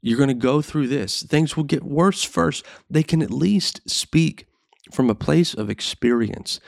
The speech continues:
They can speak from a place of knowledge and wisdom, and it is enriching. And this is what happens when we get in community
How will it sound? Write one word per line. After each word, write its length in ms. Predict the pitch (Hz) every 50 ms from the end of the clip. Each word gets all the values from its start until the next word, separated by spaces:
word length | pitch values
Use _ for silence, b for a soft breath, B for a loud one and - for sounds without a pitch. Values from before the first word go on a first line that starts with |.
| B B B B B -
They 120 | 139 135
can 240 | 135 - 135 120 110
speak 520 | - - - - 151 160 165 151 - - _ _ _ _ _ _ _ _ _
from 200 | - - 135 127
a 60 | 113 107
place 460 | - - - 156 170 165 - - -
of 160 | 131 107 110
knowledge 640 | 110 113 117 123 139 - - 220 170 - - - -
and 220 | 117 120 113 107
wisdom, 520 | 110 160 208 - - - 107 104 104 120 - _ _ _ _ _ _ _ -
and 160 | 120 120 135
it 140 | 143 143 147
is 160 | 139 127 127
enriching. 540 | 120 113 110 120 156 165 - - 104 90 - - - _ _ _ _ _ _ _ _ _ _ _ _ _ _ _ _ _ _ -
And 180 | 127 117 110
this 140 | 110 117 -
is 120 | 156 160 147
what 140 | 185 175
happens 560 | 147 - 117 107 - - 104 107 - - - B B B B B B B B B B
when 200 | - 120 117 110
we 120 | 110 127 139
get 260 | 131 127 123 123 - - _ -
in 180 | 127 120 113
community 880 | - - - 120 107 110 113 139 190 208 175 120 107 107 107 113 135